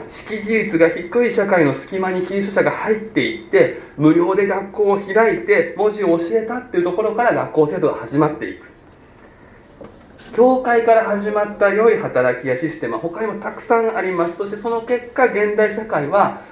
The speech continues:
善を行う、そういう機関が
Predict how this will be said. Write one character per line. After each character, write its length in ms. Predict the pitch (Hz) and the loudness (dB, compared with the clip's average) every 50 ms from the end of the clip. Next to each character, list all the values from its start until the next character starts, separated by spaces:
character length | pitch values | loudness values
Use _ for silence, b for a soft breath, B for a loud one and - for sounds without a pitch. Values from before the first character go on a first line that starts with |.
| B B B | B B B
善 320 | 147 - 254 269 262 247 233 | -4 -2 0 0 0 0 0
を 120 | 185 143 - - 135 | 0 -2 -2 -4 -6
行 180 | 135 - 175 180 | -6 -4 -4 -2
う、 420 | 180 202 190 202 226 240 - - - - | 0 0 2 2 2 2 0 -4 -10 -4
そ 120 | 202 214 | 2 2
う 40 | 214 | 4
い 140 | 214 220 214 | 4 2 0
う 20 | |
機 120 | 208 - - | -4 -6 -8
関 300 | - 254 247 156 127 - | -8 -8 -8 -8 -10 -8
が 280 | 143 180 196 - - | -6 -4 -4 -4 -4